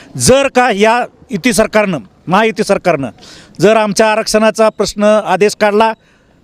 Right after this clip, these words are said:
अनुसूचित जमातीच्या आरक्षणाची अंमलबजावणी केली, तर संपूर्ण कर-, अ, संपूर्ण महाराष्ट्रातला धनगर समाज त्यांना डोक्यावर घेईल.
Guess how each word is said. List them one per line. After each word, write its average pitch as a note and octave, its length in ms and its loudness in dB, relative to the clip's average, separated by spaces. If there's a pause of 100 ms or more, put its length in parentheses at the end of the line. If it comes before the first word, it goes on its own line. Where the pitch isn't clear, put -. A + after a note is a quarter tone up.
(280)
अनुसूचित F#3+ 340 0
जमातीच्या G#3 380 0
आरक्षणाची G#3 420 -2
अंमलबजावणी G#3 600 0
केली, A3+ 400 -2 (580)
तर G#3+ 320 2 (240)
संपूर्ण A3+ 580 0
कर-, A3+ 200 2
अ, F3+ 140 2
संपूर्ण A3+ 400 0
महाराष्ट्रातला A3+ 640 0
धनगर G3+ 280 0
समाज G#3 300 -2 (320)
त्यांना F#3+ 180 2
डोक्यावर G3+ 480 2
घेईल. G3+ 240 -2